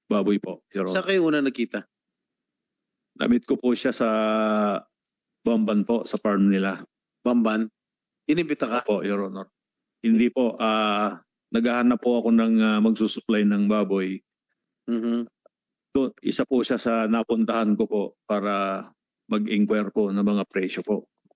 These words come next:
Speaker 2: Okay, pagkatapos itong issue na lumabas, kailan kayo huli nakita?
Speaker 1: Nung, ah, kung di po ako nagkakamali, nung Kasalang Bayan po, Your Honor.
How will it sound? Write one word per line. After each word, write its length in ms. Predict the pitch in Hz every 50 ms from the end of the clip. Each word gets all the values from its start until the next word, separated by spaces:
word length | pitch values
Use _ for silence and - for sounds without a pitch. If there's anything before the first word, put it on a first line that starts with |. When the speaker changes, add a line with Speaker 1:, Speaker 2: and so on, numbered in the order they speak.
| _ _ _ _ _ _ -
Speaker 2:
Okay, 320 | - 135 - 156 131 - _
pagkatapos 560 | - 196 196 214 226 214 233 214 202 208 - 180
itong 320 | 175 160 - 170 160 156 151
issue 320 | 131 139 135 123 - 143
na 100 | 131 123
lumabas, 380 | 120 120 120 110 107 107 104 -
kailan 220 | - 180 196 190 165
kayo 180 | 165 156 143
huli 140 | 143 127 127
nakita? 420 | 117 117 104 - 101 98 _ - - _ _ _ _ _ _ _ _ _ _ _ _ _ _ _ _ _ _ _ _ _ _ _ _ -
Speaker 1:
Nung, 400 | 120 127 127 127 127 123 123 123 123
ah, 680 | 120 120 117 117 113 113 113 110 110 110 107 104 98 92 - - - _ _ -
kung 160 | 110 117 117
di 160 | 110 120 117
po 160 | 123 123 110
ako 160 | 117 120 120 110
nagkakamali, 640 | 113 113 104 110 110 107 107 110 107 110 113 117
nung 640 | 107 107 107 104 104 101 101 101 101 104 101 98 - _ _ _ _ _ _ _ _ _ _ _ _ _ _ _ _ _ - _ _ _ _ _ _ _ _
Kasalang 480 | - 117 107 123 113 113 113 110 110
Bayan 320 | 110 107 107 107 104 104 104
po, 240 | 113 113 107 104 -
Your 160 | 98 101 95
Honor. 340 | 98 101 101 101 95 92